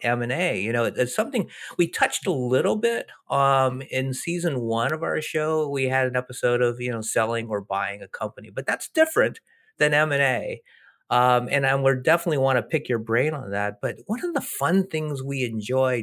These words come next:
doing is because you are the C E O of your company, you started a company,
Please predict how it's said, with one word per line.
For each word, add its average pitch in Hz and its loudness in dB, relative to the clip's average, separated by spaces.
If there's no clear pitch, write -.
doing 117 0
is 131 -2
because 170 0
you 185 4
are 180 2
the 127 -2
C 110 -2
E 110 2
O 104 2
of 98 0
your 90 -4
company, 104 -4
you 151 -6
started 160 2
a 104 0
company, 98 -4